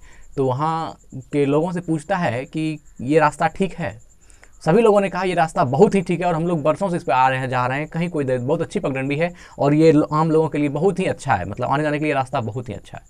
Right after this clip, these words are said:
तो फिर इंजीनियर ने कहा कि, "अच्छा एक बात बताओ, कोई है जो हमारे, जो, य-, यह बता सकता है कि ये, यह रास्ता बनाया किसने है?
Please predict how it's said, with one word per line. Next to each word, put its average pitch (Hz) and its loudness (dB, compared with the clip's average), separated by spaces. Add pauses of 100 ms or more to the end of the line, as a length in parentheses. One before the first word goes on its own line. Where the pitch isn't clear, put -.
(1300)
तो 190 2
फिर 208 2
इंजीनियर 190 4
ने 220 0
कहा 143 2 (480)
कि, 202 -4
"अच्छा 208 -4
एक 196 2
बात 165 4
बताओ, 123 -2 (140)
कोई 208 4
है 190 4
जो 151 0
हमारे, 143 2
जो, 151 0
य-, 139 -4 (200)
यह 165 2
बता 175 0
सकता 156 0
है 120 -4 (320)
कि 185 -4
ये, 180 0
यह 170 0
रास्ता 175 2
बनाया 139 2
किसने 101 -8
है? 95 -16